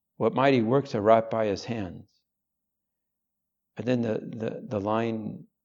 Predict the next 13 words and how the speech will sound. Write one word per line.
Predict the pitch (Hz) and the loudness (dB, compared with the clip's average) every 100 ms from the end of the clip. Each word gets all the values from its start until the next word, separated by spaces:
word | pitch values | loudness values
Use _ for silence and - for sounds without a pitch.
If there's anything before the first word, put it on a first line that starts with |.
| _ _ _ | _ _ _
that | 107 | -6
the | 104 | -2
Holy | 104 127 | 2 2
Spirit | - 110 113 | 0 -4 -4
wants | 107 104 | -4 -6
us | 101 | -8
to | - | -8
hear, | - 131 95 - _ _ _ _ _ _ _ _ _ | -6 -6 -6 -12 _ _ _ _ _ _ _ _ _
"Is | 117 | -4
not | 113 127 123 | 0 0 0
this | 135 123 | -2 -2
the | - | -4
carpenter, | - 123 123 104 85 - | -4 -4 -4 -8 -10 -14